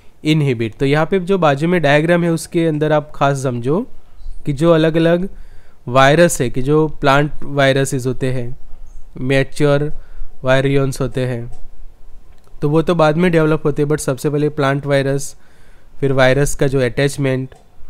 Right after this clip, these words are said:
फिर वो समझो कि किसी भी होस्ट सेल के अंदर एंटर होता है कि virus enter into the host cell, फिर वहाँ पे रेप्लिकेशन कॉम्प्लेक्स जो है वो डेवलप होता है,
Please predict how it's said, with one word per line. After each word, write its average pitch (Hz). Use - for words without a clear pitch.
फिर 131
वो 143
समझो 143
कि 143
किसी 143
भी 143
होस्ट 151
सेल 135
के 135
अंदर 131
एंटर 143
होता 143
है 139
कि 143
virus 127
enter 139
into 131
the 123
host 143
cell, 131
फिर 156
वहाँ 147
पे 143
रेप्लिकेशन 156
कॉम्प्लेक्स 139
जो 143
है 143
वो 143
डेवलप 135
होता 127
है, 123